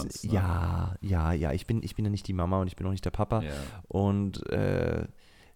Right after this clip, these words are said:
Speaker 2: wenn sie dann auf mich zukommen, wie du sagst, ich würd jetzt kein Kind wegstoßen, aber ich würd jetzt nie eigeninitiativ irgendwie anfangen, den Kopf zu streicheln, wenn's die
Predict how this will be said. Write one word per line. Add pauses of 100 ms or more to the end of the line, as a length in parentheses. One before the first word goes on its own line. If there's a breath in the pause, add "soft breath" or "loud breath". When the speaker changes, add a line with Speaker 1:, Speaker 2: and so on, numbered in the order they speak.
(140)
Speaker 2:
wenn
sie
dann
auf
mich
zukommen,
wie
du
sagst,
ich
würd
jetzt
kein
Kind
wegstoßen,
aber
ich
würd
jetzt
nie
eigeninitiativ
irgendwie
anfangen,
den
Kopf
zu
streicheln,
wenn's
die